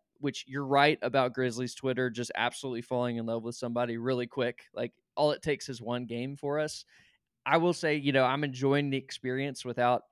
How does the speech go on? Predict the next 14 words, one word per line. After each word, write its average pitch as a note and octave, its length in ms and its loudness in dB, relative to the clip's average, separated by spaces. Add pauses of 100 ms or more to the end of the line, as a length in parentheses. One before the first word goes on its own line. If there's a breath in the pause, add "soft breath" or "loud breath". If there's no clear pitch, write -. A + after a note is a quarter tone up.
(120)
a B2+ 60 2
lot A#2 240 2
of A#2+ 100 -2
the, A#2 160 -2
uh, A2 340 0 (240)
the A#2+ 200 0
long-term C3+ 580 2
outlook. B2 540 0
I - 20 0
mean, A2+ 260 -2 (220 soft breath)
of A#2+ 100 -8
course, C3+ 440 0
I A#2+ 100 0
don't, B2 260 -2